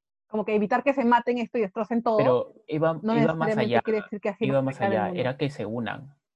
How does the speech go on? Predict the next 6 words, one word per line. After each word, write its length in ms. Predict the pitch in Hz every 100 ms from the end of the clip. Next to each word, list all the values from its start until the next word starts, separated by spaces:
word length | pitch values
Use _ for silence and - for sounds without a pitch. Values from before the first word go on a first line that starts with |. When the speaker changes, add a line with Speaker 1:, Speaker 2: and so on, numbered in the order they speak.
| _
Speaker 2:
No 160 | 131 135
es, 200 | 135 -
ah, 140 | 135 127
no, 180 | 123 - - _ -
era 360 | 127 123 120 _ _ _ _
unámonos 920 | - 135 135 135 135 127 113 - -